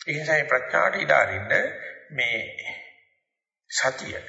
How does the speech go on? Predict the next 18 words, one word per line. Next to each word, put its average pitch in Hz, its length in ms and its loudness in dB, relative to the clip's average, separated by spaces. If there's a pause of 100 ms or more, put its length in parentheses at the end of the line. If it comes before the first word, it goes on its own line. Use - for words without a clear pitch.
(460)
ඇති - 240 0
කරලා 78 240 4
දෙන්න - 200 -2
මේ 104 200 -4
ඉඩ 135 180 -2 (960)
නිදර්ශනයක් 156 680 2
වශයෙන් 143 320 0
කිව්වොත් 71 340 -8
මම 117 200 -2
හිතනවා 107 440 -2 (400)
පැහැදිලි 113 440 0
වෙයි 120 180 0
කියලා. - 400 -2 (720)
අපි - 280 -4 (1500)
මහවැලිගඟ, 113 580 -2 (1040)
අ, 55 120 2 (420)
උතුරට 139 340 -4
හරවන්න 104 500 2